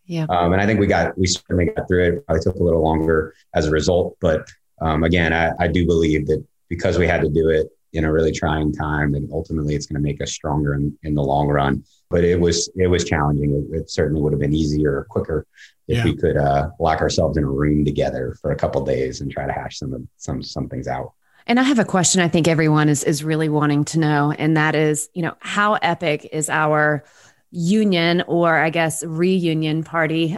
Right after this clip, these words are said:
Speaker 1: going to be once we're able to all come together and see each other, meet each other face to face? See, I mean, to think about it seems so far out there, right? But
Speaker 2: And it
Speaker 1: how grand, how grand would that be?
Speaker 2: I know. Unfortunately, it is probably still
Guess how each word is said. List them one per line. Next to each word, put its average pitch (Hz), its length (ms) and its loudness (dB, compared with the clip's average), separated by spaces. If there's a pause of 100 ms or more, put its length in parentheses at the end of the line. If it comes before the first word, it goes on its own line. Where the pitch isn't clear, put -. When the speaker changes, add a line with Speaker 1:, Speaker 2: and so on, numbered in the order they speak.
Speaker 1:
going 175 280 2
to 170 80 2
be 175 180 2
once 165 260 0
we're 170 160 0
able 165 300 0
to 180 140 -2
all 165 540 2 (480)
come 220 200 2
together 180 640 2
and 160 560 2 (180)
see - 180 2
each 185 140 2
other, 175 240 4
meet 170 220 4
each 180 140 2
other 165 540 4
face 165 340 0
to 156 80 2
face? 160 560 0 (100)
See, 208 140 4
I 208 100 4
mean, 202 160 4
to 214 120 4
think 220 220 2
about 175 300 2
it 160 120 2
seems 190 300 2
so 180 300 4
far 175 600 2 (120)
out 185 220 0
there, 165 200 2
right? 170 360 0
But 175 200 -2 (760)
Speaker 2:
And 101 180 2
it 98 100 4
Speaker 1:
how 269 100 4
grand, 175 420 2
how 226 180 -2
grand 185 280 2
would 156 100 2
that 139 120 0
be? 147 320 0 (240)
Speaker 2:
I 95 120 2
know. 98 300 4
Unfortunately, 101 640 4
it 92 80 6
is 98 140 4
probably 87 340 4
still 87 460 2